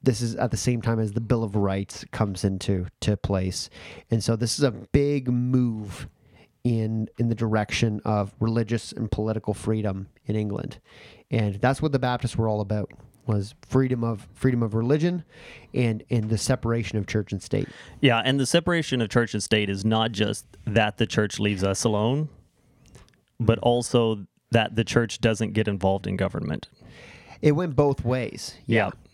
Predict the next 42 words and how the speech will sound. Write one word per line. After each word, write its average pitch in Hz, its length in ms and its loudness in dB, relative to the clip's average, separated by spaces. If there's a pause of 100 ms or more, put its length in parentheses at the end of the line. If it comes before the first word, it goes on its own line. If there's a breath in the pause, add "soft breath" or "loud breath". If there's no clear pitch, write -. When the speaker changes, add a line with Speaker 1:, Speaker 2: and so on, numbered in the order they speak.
(100)
Speaker 1:
Yeah. 120 80 8
Speaker 2:
It, 120 60 2
Speaker 1:
Yeah. 131 80 2
Speaker 2:
it's, - 140 -4
it's 123 160 2
going 131 240 2
both 117 180 2
ways. 101 260 -2
Not 139 220 4
to 160 40 0
the 156 80 2
point, 135 240 0
like 120 140 0
you 127 80 2
said, 104 200 0
not 110 120 4
to 117 60 0
the 123 80 2
point 127 220 0
of 110 40 -10
the, 110 100 -2
the 107 280 2
Anabaptist 104 520 0
that 101 100 -2
says 98 360 -2 (380)
a 107 100 2
Christian 120 500 2
is 98 160 -4
wrong 113 320 2
for 107 160 -2
participating 98 760 0
in 92 120 -2
these - 200 -4
things. - 200 -2
Speaker 1:
Right. 104 260 0 (440 loud breath)
Speaker 2:
But 123 140 4
so 135 180 2
far 123 280 2
as 123 180 -2
to 117 160 0
say, 110 480 0 (580 loud breath)
uh, 107 460 2